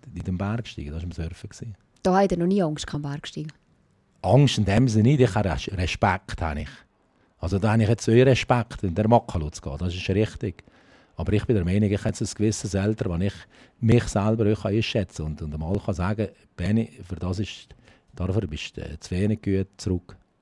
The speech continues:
Speaker 2: Mhm.
Speaker 1: Oder?
Speaker 2: Also da müssen wir schon einfach auch selber die Grenzen dann abstecken und
Speaker 1: Ja,
Speaker 2: sagen,
Speaker 1: das
Speaker 2: bis
Speaker 1: ist
Speaker 2: hier
Speaker 1: richtig,
Speaker 2: und
Speaker 1: ja.
Speaker 2: weiter nicht.
Speaker 1: Ja.
Speaker 2: Jetzt haben wir, ich glaube, die Gefahren, das ist ja eins. Ich glaube, ihr erlebt auch ganz, ganz viele schöne Momente, wenn ihr so auf den Bergen Beruf geht oder eben dann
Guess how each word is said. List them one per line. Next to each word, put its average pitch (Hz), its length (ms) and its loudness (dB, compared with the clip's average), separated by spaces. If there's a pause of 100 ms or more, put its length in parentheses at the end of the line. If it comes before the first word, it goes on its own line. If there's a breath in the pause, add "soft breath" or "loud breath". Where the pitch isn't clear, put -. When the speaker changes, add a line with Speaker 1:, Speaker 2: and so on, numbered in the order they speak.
(160)
Speaker 2:
Mhm. 160 380 -4
Speaker 1:
Oder? 160 100 -4
Speaker 2:
Also 165 160 0
da 160 100 0
müssen 175 200 -2
wir 165 80 -4
schon 175 140 -2
einfach 170 200 -2
auch 175 80 0
selber 165 280 0
die 170 220 -6
Grenzen 156 380 -6
dann 156 140 -2
abstecken - 480 -10
und 92 100 -2
Speaker 1:
Ja, 101 120 4
Speaker 2:
sagen, 95 120 2
Speaker 1:
das 92 140 0
Speaker 2:
bis 90 80 -4
Speaker 1:
ist 143 80 -4
Speaker 2:
hier 147 80 -2
Speaker 1:
richtig, - 240 -8
Speaker 2:
und 156 140 -6
Speaker 1:
ja. 104 100 -4
Speaker 2:
weiter 147 180 -8
nicht. 143 160 -6 (240 loud breath)
Speaker 1:
Ja. 82 240 -4
Speaker 2:
Jetzt 202 220 2
haben 254 140 4
wir, 196 280 4
ich 196 120 -2
glaube, 190 440 6 (300)
die 185 200 4
Gefahren, 214 400 4
das 202 140 2
ist 233 100 2
ja 175 140 4
eins. 185 380 0
Ich 208 100 -6
glaube, 214 220 0
ihr 196 60 2
erlebt 175 300 0
auch 165 120 2
ganz, 190 320 -2
ganz 185 280 -2
viele 190 300 -2
schöne 196 420 0
Momente, 220 540 0
wenn 208 140 0
ihr 190 80 -2
so 208 100 -4
auf 196 80 -8
den 202 140 -2
Bergen 196 340 0
Beruf 202 240 -4
geht 202 220 -2
oder 185 240 2
eben 180 160 2
dann 185 100 2